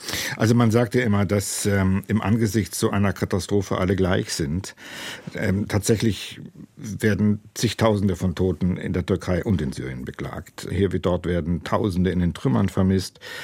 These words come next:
Es gibt eisige Temperaturen. Es gibt auf beiden Seiten die Angst vor weiteren Beben und überall hört man den Ruf nach schneller internationaler Hilfe. Aber in der Not sind eben nicht alle gleich, Barbara.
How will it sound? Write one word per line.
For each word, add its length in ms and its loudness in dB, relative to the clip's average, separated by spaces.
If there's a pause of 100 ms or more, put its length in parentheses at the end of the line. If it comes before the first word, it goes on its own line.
(240)
Es 180 -2
gibt 220 -4
eisige 420 2
Temperaturen. 800 2
Es 160 -4
gibt 300 -4
auf 160 -4
beiden 380 2
Seiten 540 0 (260)
die 80 0
Angst 280 0
vor 140 -2
weiteren 720 0
Beben 520 4
und 160 4
überall 600 -2 (460)
hört 300 0
man 160 6
den 160 4
Ruf 360 0
nach 200 0
schneller 320 2
internationaler 840 0
Hilfe. 480 2 (180)
Aber 400 4 (400)
in 120 4
der 100 4
Not 280 2
sind 180 -2
eben 280 0
nicht 320 -2
alle 200 -6
gleich, 360 -12
Barbara. 560 -6